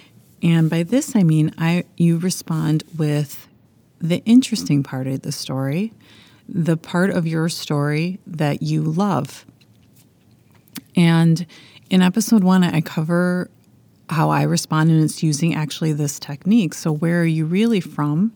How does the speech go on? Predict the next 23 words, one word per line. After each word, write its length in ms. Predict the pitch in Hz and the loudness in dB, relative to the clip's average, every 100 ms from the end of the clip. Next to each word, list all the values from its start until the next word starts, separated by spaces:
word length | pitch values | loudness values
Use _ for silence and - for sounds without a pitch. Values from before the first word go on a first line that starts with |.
| _ _ - - - - - - _ | _ _ -20 -20 -20 -20 -20 -20 _
And 420 | 170 160 156 156 151 | 2 4 4 4 2
that 300 | 165 170 190 | 0 0 2
question 320 | 190 - 180 | 0 2 0
comes 220 | 165 156 | 2 0
after, 260 | 147 147 147 | -2 -2 -4
"Where 140 | 147 | -2
are 40 | 151 | -2
you 120 | 147 | -4
from?" 320 | - 143 170 | -2 2 2
So 160 | - 156 | 0 -2
I 100 | 147 | 0
answer 280 | 143 143 | 0 0
that 120 | 151 - | -6 -6
question 320 | 143 - 156 | -6 -4 -4
with 80 | 151 | -6
Chicago. 540 | - - 202 196 170 | -10 -6 -4 0 2
And 120 | 156 | 2
then, 120 | 151 | 2
"Where 140 | 151 156 | 2 0
are 40 | |
you 160 | 156 156 | 0 0
really 320 | 190 277 269 | 0 0 0
from?" 520 | - - 143 143 160 | -2 -2 0 2 0